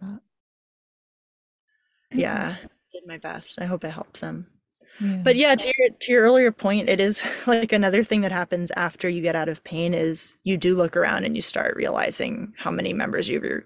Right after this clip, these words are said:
Speaker 2: community are in pain. Um, and in part because, like,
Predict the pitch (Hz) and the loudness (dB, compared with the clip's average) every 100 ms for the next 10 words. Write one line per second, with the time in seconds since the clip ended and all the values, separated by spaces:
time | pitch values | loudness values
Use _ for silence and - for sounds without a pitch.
0 | _ - 170 170 - - - 64 - - | _ -8 -6 -4 -4 -2 0 -2 -4 -6
1 | - - 214 _ _ _ - - _ _ | -6 -6 -10 _ _ _ -20 -20 _ _
2 | _ 180 160 160 147 - - - _ _ | _ -4 -2 -2 -4 -8 -10 -14 _ _
3 | _ _ _ _ _ _ 185 175 208 220 | _ _ _ _ _ _ -2 2 6 6
4 | 202 208 - 269 240 208 - 180 160 - | 6 2 2 -2 0 0 2 0 0 -4